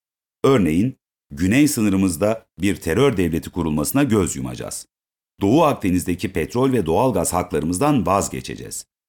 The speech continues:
Milli savunmamız için kritik önemdeki S dört yüz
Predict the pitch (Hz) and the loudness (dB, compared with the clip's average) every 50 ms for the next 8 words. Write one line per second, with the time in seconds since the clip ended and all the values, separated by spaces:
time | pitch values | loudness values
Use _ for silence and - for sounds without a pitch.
0 | _ _ _ _ _ - - 80 92 92 92 101 143 165 - - 139 131 123 117 | _ _ _ _ _ -8 -2 0 2 2 4 4 4 2 4 2 2 2 4 2
1 | 113 113 113 104 104 107 98 - 123 127 123 - 98 98 95 - 175 - 151 120 | 2 2 0 -2 -2 -4 -2 -2 -2 -2 -2 -2 -4 -4 -2 -2 -2 0 0 2
2 | 113 107 101 101 98 104 95 - 123 117 107 - _ _ _ _ - 90 90 87 | 2 2 2 2 0 0 0 0 0 0 0 -2 _ _ _ _ -2 0 0 0
3 | - - 131 143 156 156 - 131 135 143 139 - | 0 0 2 2 2 2 0 0 0 0 -2 -6